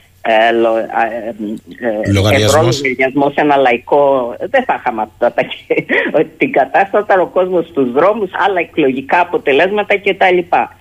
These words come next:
Speaker 1: Γιατί μπόρεσε να τα κάνει όλα αυτά, και τα ψίχουλα και αυτό το ουσιαστικό, ο, μέτρο; Επειδή,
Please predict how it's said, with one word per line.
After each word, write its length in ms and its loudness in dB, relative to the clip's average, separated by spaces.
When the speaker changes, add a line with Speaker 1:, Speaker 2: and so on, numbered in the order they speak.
Speaker 1:
Γιατί 400 -2
μπόρεσε 420 0
να 180 -4
τα 180 -2
κάνει 300 -2
όλα 200 2
αυτά, 220 -2
και 260 0
τα 200 0
ψίχουλα 340 2
και 220 -2
αυτό 320 0
το 120 -2
ουσιαστικό, 1040 0
ο, 260 2
μέτρο; 520 0
Επειδή, 720 0